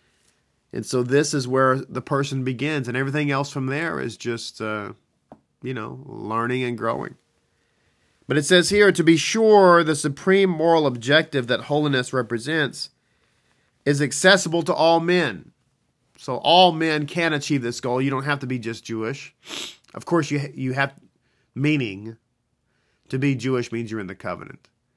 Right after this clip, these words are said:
But it's not as if, if you're not Jewish, there's no hope for you. If you're not Jewish, the hope is that you will convert. But anyway, it's, it says, "But there e-,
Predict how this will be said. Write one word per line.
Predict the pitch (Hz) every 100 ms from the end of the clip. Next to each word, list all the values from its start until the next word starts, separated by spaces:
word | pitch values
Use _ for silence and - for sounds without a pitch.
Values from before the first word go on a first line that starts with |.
| _ _ _ _ _ _ _ _ _
But | 110
it's | 113 -
not | 127 135
as | 135 107
if, | 110 110
if | 110
you're | 107
not | 113 107 110
Jewish, | 113 104
there's | 107 107
no | 98
hope | 92 110 110
for | 95
you. | 90 90 95 _ _ _
If | -
you're | 123
not | 127 117
Jewish, | 117 147 123 117 -
the | 101
hope | 123 123 113
is | 107 110
that | 107 120
you |
will | 107 110
convert. | 117 117 127 160 - _ _ _ _ _ _ _ -
But | 123
anyway, | 127 107 92 - _ _ _ _ _ _ _ _ _ _ -
it's, | 131 -
it | 165 - 147
says, | 185 180
"But | 139 160
there | 190 208 190
e-, | 151